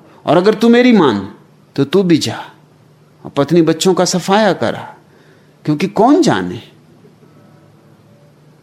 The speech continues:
तू मर जाए।" राजपूत को बात जची, उसने कहा, "बात तो बिल्कुल ठीक है,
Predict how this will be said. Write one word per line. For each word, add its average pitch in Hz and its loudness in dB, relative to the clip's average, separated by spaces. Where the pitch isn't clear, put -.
तू 254 2
मर 185 2
जाए।" - -10
राजपूत 131 -4
को 107 -2
बात 110 -2
जची, 165 -2
उसने 127 2
कहा, 107 0
"बात 107 -6
तो 185 2
बिल्कुल 262 0
ठीक - -2
है, - -18